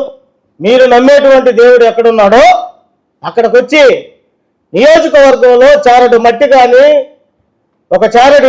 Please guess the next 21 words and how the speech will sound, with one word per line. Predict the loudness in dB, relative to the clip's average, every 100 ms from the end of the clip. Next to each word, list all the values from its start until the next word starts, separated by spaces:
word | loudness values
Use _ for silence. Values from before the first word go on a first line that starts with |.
| 0
ఇసుక | -2 -2 0
కానీ, | 2 2 2 0 -4 _ _ _ _ _ _ _ _ _ _ _ _ _ _ _ _ _ _ _ _ _
ఫ్లై | 0 2
యాష్ | 2 0 0
కానీ | 2 2 2
మేము | 0 0 0
తరలించటం | 0 0 0 0 0 0 2
లేదు | 2 2 2 2
అని | 2
చెప్పి | -2 0 0
ఆ | 0 0
దేవుడి | 0 0 0
మీద | -2 -2
ప్రమాణం | -2 0 -2 0
చేయడానికి | 0 0 -2 -4
మీరు | -8 -8
సిద్ధంగా | -12 -6 -4 -2 -2
ఉన్నారా | -2 -2 -2 -2 -6 _ _ _ _ _ _ _ -8
అని | -2 0
ఈరోజు | 2 0 0
మేము | 0